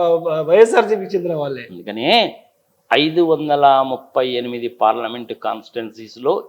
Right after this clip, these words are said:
Speaker 2: ఎక్కువన్నా వచ్చాయి, తక్కువన్నా వచ్చాయి. అది రెండు ఓట్ల దగ్గర నుంచి మొదలుపెట్టి పదహారు వేల ఓట్ల
Speaker 1: ఓకే.
Speaker 2: వరకు ఉన్నాయి.
Speaker 1: ఓకే, ఓకే.
Speaker 2: అస్సాంలో జరిగింది, జైపూర్ రూరల్ ఎంపీ కాన్స్టిట్యుయెన్సీలో జరిగింది,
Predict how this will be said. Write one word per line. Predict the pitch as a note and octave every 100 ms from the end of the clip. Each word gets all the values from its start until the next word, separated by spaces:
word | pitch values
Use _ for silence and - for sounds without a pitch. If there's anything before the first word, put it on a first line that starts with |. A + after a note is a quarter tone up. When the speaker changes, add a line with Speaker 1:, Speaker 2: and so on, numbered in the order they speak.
| A#2
Speaker 2:
ఎక్కువన్నా | G#2+ - C3+ C#3 C#3 C#3+
వచ్చాయి, | C3 - C3 C3+ F#3+ - C#3
తక్కువన్నా | - C3+ C3+ C3+ B2
వచ్చాయి. | A#2+ - B2+ F3
అది | E3+ F#3
రెండు | E3 D3 F#3+ A3+
ఓట్ల | G#3 G#3 A3
దగ్గర | A3+ G3+ G#3+
నుంచి | G#3+ G#3+
మొదలుపెట్టి | G#3 G#3 G#3 G#3 G#3
పదహారు | - G#3 A3 G#3+ A#3 A#3
వేల | A3+ A3 G#3+
ఓట్ల | G3+ - A3
Speaker 1:
ఓకే. | G#3+
Speaker 2:
వరకు | F#3+ G#3
ఉన్నాయి. | F3+ F#3 -
Speaker 1:
ఓకే, | E3
ఓకే. | C#3+ - _ _ _ _ _ _ _
Speaker 2:
అస్సాంలో | A2+ - C3 C3 B2+
జరిగింది, | B2+ D#3+ E3+ A2+ - _ _ _ _ _ _ _ _
జైపూర్ | G2+ C#3+ C#3+ D3 C3 - - - C#3 B2 A#2+
రూరల్ | G#2+ C3 C#3 C3+
ఎంపీ | B2 C#3
కాన్స్టిట్యుయెన్సీలో | B2+ A#2+ C3+ A#2+ C3+
జరిగింది, | B2+ C3+ F3+ E3 A2+ -